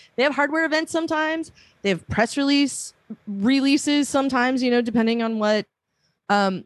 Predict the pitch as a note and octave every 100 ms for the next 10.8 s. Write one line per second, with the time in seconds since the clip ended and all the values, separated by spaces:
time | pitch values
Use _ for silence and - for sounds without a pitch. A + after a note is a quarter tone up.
0 | - G#3 G3 F#3 G3+ G3+ G3 F#3+ G#3 -
1 | A3 G3 G3+ F#3 F#3+ G3+ F#3 F3+ - F#3+
2 | - F#3+ F#3 F#3+ G3 F#3+ F3+ F3+ F#3 -
3 | - G3 F#3 F#3 F3+ _ _ _ _ _
4 | - A3 C4+ C#4+ D4+ D4 - C#4+ C#4 C4
5 | A#3+ A3 A3+ A3 G#3 G3 F#3 F3+ F3 E3+
6 | E3+ F3 F#2 - F3 G#3 G#3+ A3+ G#3+ B3
7 | A#3+ A3 G#3 G3+ - - - F#3+ F#3 F#3
8 | G#3 G3+ G3+ G#3 G3 F#3 G3+ F#3+ - G3+
9 | F#3+ F#3+ F#3 F#3 F#3 F3+ F#3 F3+ F#3+ G3
10 | - G3 A#3 G3+ - G3 F#3+ F#3